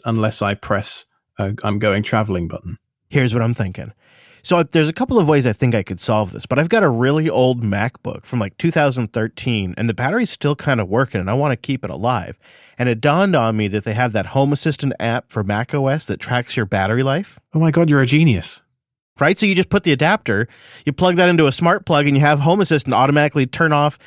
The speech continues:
Speaker 2: the smart plug when the Mac gets to sixty percent.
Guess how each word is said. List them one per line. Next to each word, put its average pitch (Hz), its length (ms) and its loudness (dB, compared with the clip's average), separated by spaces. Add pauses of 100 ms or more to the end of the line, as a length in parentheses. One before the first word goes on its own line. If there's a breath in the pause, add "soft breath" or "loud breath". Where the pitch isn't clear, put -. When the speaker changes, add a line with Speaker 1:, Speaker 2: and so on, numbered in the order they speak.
(240 soft breath)
Speaker 2:
the 131 80 -2
smart 160 320 0
plug 107 340 0 (360 soft breath)
when 120 120 2
the 117 60 2
Mac 113 240 0
gets 131 180 -2
to 113 80 -6
sixty - 300 -4
percent. 120 500 -4